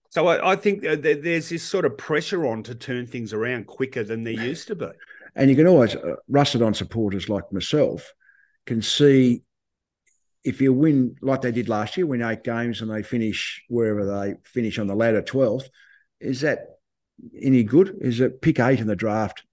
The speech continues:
Speaker 2: uh, that much worse than pick one? Yeah, of course it is.
Speaker 1: Mm.
Speaker 2: So would you rather get Will Ashcroft last year, or would you rather get whoever they picked? Of course you'd rather get Will. Next year, apparently the number one pick is the next Dustin Martin. They reckon he's a superstar.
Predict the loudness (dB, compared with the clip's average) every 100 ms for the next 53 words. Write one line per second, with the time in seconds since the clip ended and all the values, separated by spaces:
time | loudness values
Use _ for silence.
0 | _ _ _ _ _ -10 -4 -2 -2 -2
1 | -4 -10 _ _ _ _ _ _ -16 -6
2 | -6 -4 -2 -4 -2 0 0 -2 -4 -6
3 | -4 -4 -4 -6 -2 -2 -2 -6 -8 -10
4 | _ _ -12 -8 -4 0 2 2 0 0
5 | 0 -2 -2 0 0 0 -2 -4 -6 -6
6 | -10 -20 _ _ _ -6 -4 -4 -2 0
7 | 2 0 0 2 0 0 0 0 0 -2
8 | -2 0 -2 -2 -4 -4 -4 -6 -8 _
9 | -4 -4 -2 -2 -2 -2 -2 -2 -2 -6
10 | -16 0 2 2 4 4 4 2 0 0
11 | -2 0 -2 -2 -4 -4 -4 -4 -4 -4
12 | -6 -6 -6 -4 -4 -4 -6 -10 -6 -2
13 | -2 -2 -2 -2 -2 -2 -2 -4 -4